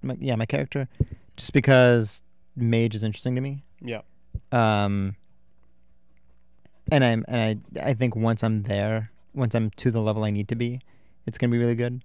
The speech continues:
Speaker 1: But otherwise, I, I don't, I'm kinda rambling at this point.
Speaker 2: No.
Speaker 1: The first person to,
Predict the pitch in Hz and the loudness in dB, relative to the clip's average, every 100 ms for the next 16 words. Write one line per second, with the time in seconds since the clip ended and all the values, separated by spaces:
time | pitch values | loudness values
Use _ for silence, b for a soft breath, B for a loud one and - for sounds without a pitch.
0 | - - 110 107 107 107 135 127 107 120 | -16 -4 -2 0 -2 -4 0 2 4 2
1 | 107 107 110 - 113 104 110 107 107 110 | 2 -2 -4 -2 -2 0 -2 -2 -4 -6
2 | - 113 - 302 - - B - 127 110 | -6 -8 -6 -4 -4 -4 B -6 0 2
3 | - 147 180 - - 143 139 147 127 - | 4 4 4 2 2 2 2 -2 -2 -2
4 | 139 127 123 123 120 120 120 | 2 6 6 6 4 4 2